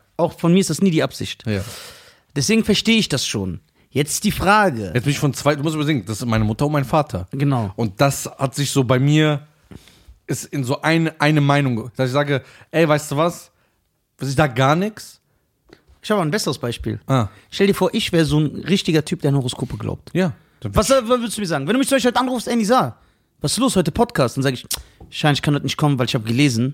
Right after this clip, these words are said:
Speaker 1: mein Horoskop sagt, dass ich heute nicht aufnehmen soll." Dann kommst du jetzt nicht viel. <laughs>
Speaker 2: Dann würd ich sagen, du bist der absolute Spinner.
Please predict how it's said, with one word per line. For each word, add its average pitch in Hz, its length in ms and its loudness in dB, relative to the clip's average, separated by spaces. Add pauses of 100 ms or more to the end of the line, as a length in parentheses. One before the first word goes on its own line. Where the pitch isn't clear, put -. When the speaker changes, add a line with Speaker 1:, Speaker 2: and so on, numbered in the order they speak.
(160)
Speaker 1:
mein 120 180 2
Horoskop 113 380 0
sagt, 113 240 -2
dass 101 60 -6
ich - 100 -6
heute 117 220 2
nicht - 120 0
aufnehmen 101 320 0
soll." 85 160 -4 (1300)
Dann 143 160 2
kommst 147 260 0
du 143 40 4
jetzt 127 180 4
nicht 139 140 2
viel. 101 200 -2
<laughs> - 1900 -20
Speaker 2:
Dann - 120 -18
würd - 140 -18
ich 170 80 -6
sagen, 120 260 -6
du 98 60 -12
bist 107 180 -12
der - 100 -10
absolute 107 400 -6
Spinner. 117 540 -4